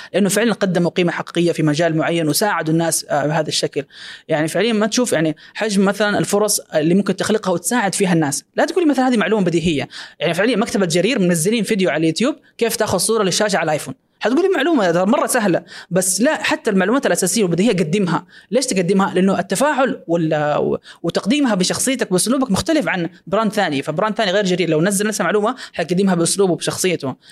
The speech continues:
نفس الشيء أنت كحساب شخصي لما تقدم معلومة تقول والله كل الناس تكلموا عنها، لا، أنت قدمها بأسلوبك، بطريقة ت-، تفكيرك، بتجربتك الخاصة والشخصية،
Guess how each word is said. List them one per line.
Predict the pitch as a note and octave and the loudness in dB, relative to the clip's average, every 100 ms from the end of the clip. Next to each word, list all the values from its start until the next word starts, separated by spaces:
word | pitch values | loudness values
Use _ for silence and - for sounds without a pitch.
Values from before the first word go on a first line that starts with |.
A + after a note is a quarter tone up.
| - | -4
نفس | C#4+ A3+ | -2 0
الشيء | A3+ | 0
أنت | A#3 F#3+ | 0 0
كحساب | F3 - - - - F#3 | 0 0 -2 -4 -2 -2
شخصي | G#3 F#3 - C4+ - _ _ _ _ _ _ - | -2 -2 0 -2 -4 _ _ _ _ _ _ 0
لما | A#3+ | 0
تقدم | G3+ A3+ F#3+ | 0 0 2
معلومة | F3+ D#3+ G3+ F#3+ | 2 2 2 2
تقول | A3 | 4
والله | A#3 A#3 | 2 0
كل | - A#3+ | 2 2
الناس | G3+ | 2
تكلموا | - F3+ D#3 | 0 0 0
عنها، | D#3+ D#3+ | 2 2
لا، | G#3+ | 2
أنت | G3+ | 2
قدمها | D#3+ F3+ G#3 A#3+ - - - | 0 2 2 0 -4 -10 0
بأسلوبك، | F3 F#3 F#3+ F3+ - | 0 2 2 2 0
بطريقة | D#3+ F3+ F#3 | 0 0 0
ت-، | - E3 | -2 -2
تفكيرك، | - - - G#3+ E3+ E3 | -2 -4 -2 0 0 0
بتجربتك | F3+ D#3+ A#3+ A#3+ E3 | -2 0 0 0 -2
الخاصة | E3 - F3+ D#3 | -4 -4 -2 0
والشخصية، | D3+ - - A3 D4 | 0 0 0 0 0